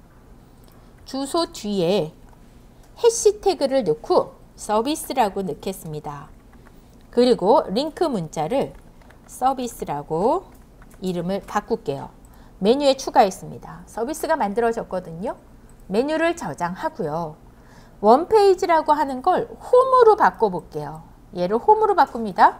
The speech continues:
자, 화면 보십시오. 설정에 읽기에 갔을 때 홈을 원페이지를 홈페이지로 쓰겠다는 얘기예요. 변경사항을 저장합니다. 짜잔! 자, 이제 바뀌었어요. 메인 로고를 클릭하면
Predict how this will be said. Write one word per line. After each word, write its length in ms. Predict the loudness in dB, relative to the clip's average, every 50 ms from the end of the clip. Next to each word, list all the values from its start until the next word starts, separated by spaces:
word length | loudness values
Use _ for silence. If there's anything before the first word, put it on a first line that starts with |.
| -18 -20
자, 120 | -14 -12 -6
화면 280 | -6 -4 -4 -4 -2
보십시오. 680 | -2 -4 -4 -4 -6 -4 -4 -2 0 0 0 0 0 -4 -14 -20 -20 -20 -20 -20 -20 -20 -20 _
설정에 960 | -14 0 2 4 4 4 0 -2 0 0 0 0 0 -4 -4 -4 -4 -6 -10 -16 -20 -20 -20 -20 -20 -20 -20 -20 -12 -6
읽기에 580 | -4 -4 -4 -4 -6 -8 -8 -4 -2 -2 -2
갔을 340 | -2 -4 -12 -10 -8 -10 -10
때 500 | -10 -6 -4 -2 0 0 0 -2 -2 -6 -10 -20 -20 -20 -20 -20 -20 -20 -20 -20 -20 -10 4 8
홈을 440 | 8 8 8 6 2 0 0 -4 -10 -18 -20 -20 -20 -20 -20 -20 -20 -10
원페이지를 840 | -2 0 0 0 0 -2 -2 -2 0 0 0 -2 -4 -4 -2 -2 -2
홈페이지로 560 | -2 -2 -4 -4 -2 -2 -2 -2 -4 -6 -8 -10
쓰겠다는 520 | -8 -8 -8 -8 -4 -2 -2 -2 -2 -2
얘기예요. 440 | -8 -10 -8 -10 -10 -10 -10 -14 -16 -20 -20 -20 -20 -20 -20 -20 -20 -20 -20 -20 -20 -20 -10
변경사항을 720 | -6 -6 -4 0 0 -2 2 2 0 0 0 -2 -4 -4
저장합니다. 920 | -4 -6 -8 -4 -4 -4 -4 -6 -8 -8 -8 -4 -2 2 2 2 0 0 -6 -20 -20 -20 -20 -20 -20 -20 -16 -8
짜잔! 420 | -8 -4 -2 -2 -4 -4 -4 -8 -12 -16 -20 -20 -20 -20 -20 -20 -18
자, 120 | -10 -8
이제 160 | -6 -6 -6 -8
바뀌었어요. 560 | -8 -10 -12 -8 -10 -10 -10 -10 -20 -20 -20 -20 -20 -20 -20 -20 -20 -20 -20 -20 -20 -18 -8
메인 380 | -2 0 0 0 0 -2 -2
로고를 420 | 0 0 2 4 4 4 4 4 0
클릭하면 760 | 0 -8 -8 -8 -10 -12 -12 -12 -10 -8 -8 -8 -8 -8 -12